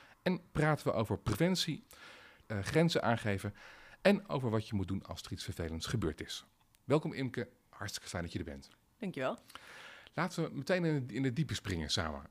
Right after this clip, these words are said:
Speaker 1: Eh, hoe vaak komt het eigenlijk voor, seksuele intimidatie in de zorg?
Speaker 2: Ja, eh, seksuele intimidatie in de zorg komt helaas heel vaak voor.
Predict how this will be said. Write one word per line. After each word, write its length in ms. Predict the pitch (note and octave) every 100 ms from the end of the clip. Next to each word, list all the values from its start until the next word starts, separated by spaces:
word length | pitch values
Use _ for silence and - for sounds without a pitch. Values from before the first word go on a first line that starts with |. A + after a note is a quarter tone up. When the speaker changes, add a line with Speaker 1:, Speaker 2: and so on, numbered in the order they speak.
| _
Speaker 1:
Eh, 240 | - A#2+ A2+ -
hoe 200 | D3 E3+
vaak 220 | F3 D#3+
komt 160 | D#3
het 100 | C3
eigenlijk 320 | C#3+ A#2+ F2 -
voor, 260 | - - - -
seksuele 420 | - B2 - F#2+
intimidatie 680 | F2+ F2 F2 F2 E2+ - G2
in 80 | G2
de 80 | F2+
zorg? 380 | D#2 C#2 - - _
Speaker 2:
Ja, 260 | - F3 - _
eh, 160 | - E3+
seksuele 360 | E3+ F3+ F3+ E3
intimidatie 560 | - E3 D#3 D#3 D#3+ -
in 60 |
de 60 | D#3
zorg 180 | D3+ D3+
komt 160 | D#3+
helaas 320 | D3+ D3 D3+
heel 240 | D#3+ D3+ C#3
vaak 320 | - C3+ -
voor. 360 | - E3+ D4